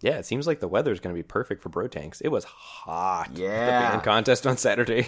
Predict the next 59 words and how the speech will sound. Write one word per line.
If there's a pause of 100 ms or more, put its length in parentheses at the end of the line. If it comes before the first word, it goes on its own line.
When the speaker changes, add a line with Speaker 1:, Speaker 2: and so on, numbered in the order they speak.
Speaker 1:
It
Speaker 2:
Lords
Speaker 1:
was
Speaker 2:
of
Limited
Speaker 1:
brutal.
Speaker 2:
bro
tanks,
suns
out,
guns
out. (180)
Speaker 1:
All
right.
Thanks,
as
always,
to
Salty
Pretzels
for
our
intro
and
outro
music.
It
is
excellent.
I
really,
really
appreciate
it. (200)
Uh,
you
should
always
take
a
listen
if
you
have
not. (240)
Speaker 2:
You
know, (100)
it's
so
funny.
I'm
always
tempted
when
I
listen
to
the
podcast